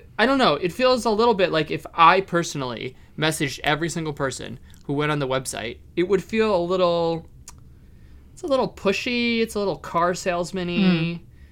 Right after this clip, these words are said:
Speaker 1: It, like, it feels obtrusive, like
Speaker 2: Mm.
Speaker 1: someone's watching you. And to a certain extent, having, um, you know, i-, if instead of the bot or just the program, it's not even a bot, but just the program that would s-, sends the introductory mus-, message,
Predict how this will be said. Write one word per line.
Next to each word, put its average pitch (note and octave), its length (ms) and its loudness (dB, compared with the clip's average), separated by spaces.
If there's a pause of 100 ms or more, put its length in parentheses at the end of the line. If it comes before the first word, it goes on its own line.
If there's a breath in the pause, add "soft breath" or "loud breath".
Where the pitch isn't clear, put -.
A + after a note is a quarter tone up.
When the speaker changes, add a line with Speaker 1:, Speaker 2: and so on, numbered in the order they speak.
(220 soft breath)
Speaker 1:
It, D#3 100 -4
like, E3+ 160 0
it E3 80 -4
feels G3+ 440 2
obtrusive, F#3 1200 0
like D#3 120 2
Speaker 2:
Mm. D3+ 40 -4
Speaker 1:
someone's D3+ 280 -6
watching C#3+ 540 -4
you. C3+ 540 -4 (600 soft breath)
And F3 200 -2
to G#3 100 0
a F#3+ 40 0
certain B3 280 -2
extent, E3+ 440 -4
having, F3+ 720 -4
um, C#3+ 500 -2 (420 soft breath)
you F#3+ 80 -2
know, D3+ 240 2
i-, A3 220 2
if A3 200 2
instead A3+ 400 0
of F3+ 360 0
the C#3+ 340 -6
bot D3 560 2 (220)
or D#3 100 0
just C#3+ 260 -8
the C3+ 80 -12
program, C3 640 -6
it's C#3+ 140 -20
not - 100 -18
even - 140 -20
a - 60 -20
bot, - 320 -14
but - 100 -14
just D3+ 160 -12
the D#3+ 60 -10
program C#3+ 540 0
that C3 120 -8
would C3+ 120 -6
s-, - 300 -6
sends D#3+ 300 -2
the C#3+ 140 -10
introductory C#3+ 580 -2
mus-, C3 280 -8
message, E3 520 -8